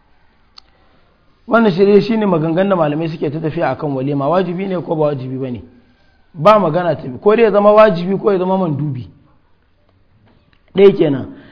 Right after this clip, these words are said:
Na biyu, a yaushe ake yi? Da yawa malamai sun ce ana yi ne bayan tarewa. Kamar yadda Abdurrahman bin Auf, Annabi sallam ya umarce shi ya ce, "Eh, bayan ya tare."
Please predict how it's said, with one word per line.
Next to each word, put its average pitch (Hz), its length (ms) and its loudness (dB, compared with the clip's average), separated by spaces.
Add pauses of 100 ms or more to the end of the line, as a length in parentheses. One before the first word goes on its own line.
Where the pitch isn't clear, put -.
(120)
Na 202 220 4
biyu, 240 240 2
a 202 120 4
yaushe 175 300 0
ake 196 240 -2
yi? 127 220 -6 (3000)
Da 135 180 -6
yawa 226 240 4
malamai 180 360 0
sun 185 160 -6
ce 185 120 -2
ana 190 180 0
yi 175 120 -2
ne 151 120 -2
bayan 156 300 0
tarewa. 147 480 -4 (2250)
Kamar 165 220 -4
yadda 160 340 2
Abdurrahman 156 540 -2
bin 175 140 2
Auf, 170 400 4 (1300)
Annabi 165 220 -2
sallam 170 300 -2
ya 170 80 -2
umarce 156 440 -6
shi 147 140 -6
ya 143 60 -8
ce, 147 200 -12
"Eh, 127 180 -8
bayan 135 420 -6
ya 135 180 -8
tare." 127 280 -10